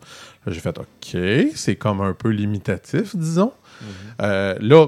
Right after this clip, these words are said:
Speaker 1: quand j'ai changé de format, après ça, en m'en étant rendu compte, là, c'est correct, je l'ai vu, tu sais, j'ai, j'ai pris des photos correctes, mais j'avais pris des super belles photos de mes enfants, mais là, je, je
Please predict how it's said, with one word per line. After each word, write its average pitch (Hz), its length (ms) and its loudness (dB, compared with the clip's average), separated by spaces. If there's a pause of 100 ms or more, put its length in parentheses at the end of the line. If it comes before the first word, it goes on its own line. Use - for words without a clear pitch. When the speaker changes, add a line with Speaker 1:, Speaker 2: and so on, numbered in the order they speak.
(120)
Speaker 1:
quand 170 220 4
j'ai 127 200 2
changé 117 520 2
de 117 100 2
format, 107 480 0
après 131 220 -2
ça, 139 140 0
en 127 80 2
m'en 107 300 -2
étant 110 220 -2
rendu 110 220 0
compte, 147 240 2
là, 113 80 2
c'est - 100 -10
correct, 127 300 2
je 110 80 2
l'ai 101 260 -2
vu, 104 300 0
tu - 80 -6
sais, 113 60 0
j'ai, 101 280 -2
j'ai 95 160 -4
pris - 160 -8
des 104 80 -2
photos - 260 -6
correctes, 117 320 -2
mais 113 80 0
j'avais 101 260 0
pris - 180 -2
des 113 100 0
super 160 400 -4
belles 139 160 2
photos 131 300 -2
de 139 40 -2
mes 110 200 -2
enfants, 113 320 -4
mais 151 100 -2
là, 135 160 6
je, 101 300 0
je 98 40 -4